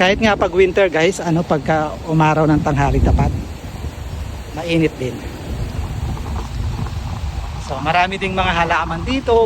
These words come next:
puno, ganun. Tapos yung mga, ah, mga ibon, ayun o, ibon na, nakita nyo ba yun? I-zoom ko guys ha. Yung parang albatros, ayun o, kita nyo ba yan?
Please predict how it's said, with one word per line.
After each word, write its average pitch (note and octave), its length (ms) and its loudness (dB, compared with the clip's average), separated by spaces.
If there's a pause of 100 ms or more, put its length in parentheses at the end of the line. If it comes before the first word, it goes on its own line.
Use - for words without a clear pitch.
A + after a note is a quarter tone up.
puno, A#3+ 560 2
ganun. D3 320 -6 (760)
Tapos D#3+ 320 0
yung F3 80 6
mga, F3 180 4 (220)
ah, D#3+ 320 2
mga D3+ 240 4 (160)
ibon, A3+ 560 6 (160)
ayun A3 240 4
o, A3 80 2
ibon G3+ 320 4
na, F3+ 160 2
nakita F3 320 2
nyo E3+ 80 2
ba D3+ 80 2
yun? E3 160 4
I-zoom F3 320 4
ko F#3 80 2
guys F#3+ 240 2
ha. F3 120 0 (440)
Yung G#3+ 160 6
parang A3+ 320 4
albatros, E3+ 800 0
ayun C#3+ 240 0
o, - 80 -4
kita D3+ 160 -2
nyo D3 120 0
ba B2 120 -2
yan? B2+ 120 -2